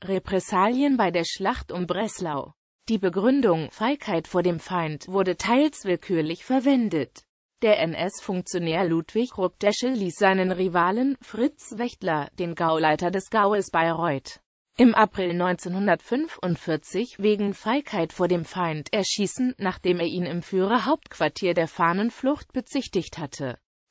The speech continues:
Der Volksgerichtshof verurteilte Friedrich Fromm wegen Feigheit vor dem Feind, weil man ihm die Beteiligung am Attentat auf Hitler am zwanzig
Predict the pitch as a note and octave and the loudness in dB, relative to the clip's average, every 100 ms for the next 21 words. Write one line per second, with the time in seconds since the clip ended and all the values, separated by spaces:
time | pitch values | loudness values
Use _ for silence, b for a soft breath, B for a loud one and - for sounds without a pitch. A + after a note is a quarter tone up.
0 | - A#3+ - C#4 C#4 - F3+ E3+ F3 - | 2 2 2 0 0 -4 -4 -2 -4 -6
1 | - F3+ A3 - F#3+ - D4+ - A3 F3 | -4 -2 -2 -2 0 2 2 2 0 0
2 | F#3 E3+ G#3+ D#4 - F3 - - F#3 D#3 | -2 -6 -4 -4 -4 -8 -8 -4 -4 0
3 | D#3 C#3+ E3+ A#3+ - - B3 C#4+ G#3+ D#3+ | 0 0 -2 -4 -6 -2 -2 -2 -2 -4
4 | - F3+ F3 E3 - F3+ D#3 D3 - G3 | 0 0 0 -2 -4 -4 -4 -8 -4 0
5 | F3 E3 E3+ G#3 A3+ G#3 F3+ - G3+ D4 | 2 0 -2 0 -2 0 -2 -2 -2 0
6 | A#3+ E3 D#3+ C#3+ E3+ F3 - F#3 F#3 F3 | 0 0 0 -2 -2 -2 -2 -4 0 0
7 | A3+ - C#4 - E3+ G3+ G3 - B3 A#3+ | -2 -4 -4 -2 0 0 -2 2 2 2
8 | - D3+ B2 - | -2 -6 -6 -16